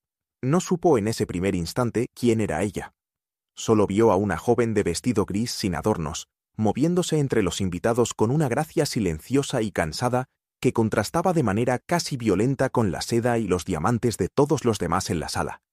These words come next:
sirviendo vino con las manos firmes de alguien que ha hecho ese mismo gesto tantas veces que ya no necesita pensar en él,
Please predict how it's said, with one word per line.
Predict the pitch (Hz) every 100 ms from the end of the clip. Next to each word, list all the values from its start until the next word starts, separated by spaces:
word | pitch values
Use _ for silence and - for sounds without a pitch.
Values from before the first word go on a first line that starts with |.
| _ _ _ _
sirviendo | - 87 85 113 107 90
vino | 113 117
con | - 95
las | - -
manos | 101 92 -
firmes | 120 113 117 101
de | 87 95
alguien | 113 117 113
que | - 95
ha |
hecho | 127 127 - 135
ese | 131 92
mismo | 107 117 90
gesto | - 113 - 110
tantas | - 131 143 92 -
veces | 110 139 -
que | - 98
ya | 107 135
no | 135
necesita | 104 82 - 92 90
pensar | 69 - 82 78
en | 71
él, | 64